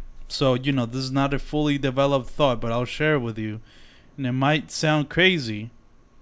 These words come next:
Um, but what about, like, just fuck the president?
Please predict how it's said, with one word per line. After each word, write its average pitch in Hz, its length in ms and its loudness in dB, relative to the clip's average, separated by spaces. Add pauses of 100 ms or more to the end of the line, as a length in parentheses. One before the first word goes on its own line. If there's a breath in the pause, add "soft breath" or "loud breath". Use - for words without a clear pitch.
(300)
Um, 110 600 -4 (640)
but 139 100 2
what 180 240 8
about, 254 340 8
like, 135 480 2
just - 320 -2
fuck 143 320 -4
the 127 100 -6
president? 107 560 -8